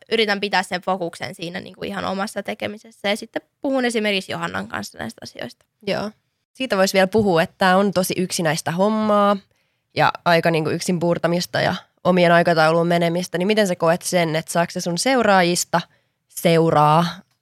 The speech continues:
Speaker 2: vai et
Speaker 1: Mm.
Speaker 2: tuntuuko susta yksinäiseltä, kun sä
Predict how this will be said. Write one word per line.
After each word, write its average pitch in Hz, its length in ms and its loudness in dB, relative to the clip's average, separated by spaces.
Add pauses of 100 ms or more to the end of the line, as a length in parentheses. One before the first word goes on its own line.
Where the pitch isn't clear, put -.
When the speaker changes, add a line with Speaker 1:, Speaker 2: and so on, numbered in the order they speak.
(120)
Speaker 2:
vai 160 180 4
et 277 100 4
Speaker 1:
Mm. 247 300 -6
Speaker 2:
tuntuuko 185 340 0
susta 180 220 -6
yksinäiseltä, 151 680 -4
kun 185 220 -10
sä - 120 -6